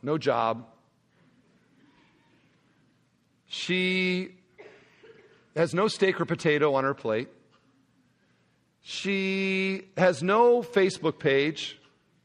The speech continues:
no internet presence whatsoever. She can't walk. She can't talk. She can't even chew right now. And yet,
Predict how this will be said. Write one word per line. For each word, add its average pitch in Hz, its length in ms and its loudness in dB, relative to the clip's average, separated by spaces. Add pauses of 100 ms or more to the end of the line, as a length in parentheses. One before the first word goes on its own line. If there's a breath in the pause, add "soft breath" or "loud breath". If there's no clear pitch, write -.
(760)
no 240 240 2
internet 196 320 2
presence 147 440 0
whatsoever. 110 760 -4 (1600)
She - 240 -4
can't 214 640 -2 (340)
walk. 185 580 0 (840)
She - 240 -4
can't 202 400 0 (100)
talk. 311 460 2 (1000)
She - 200 -4
can't 226 300 -2
even 180 380 -2
chew 196 560 -6 (480)
right 101 280 -4
now. - 320 -18 (920)
And 139 220 -2
yet, 233 580 2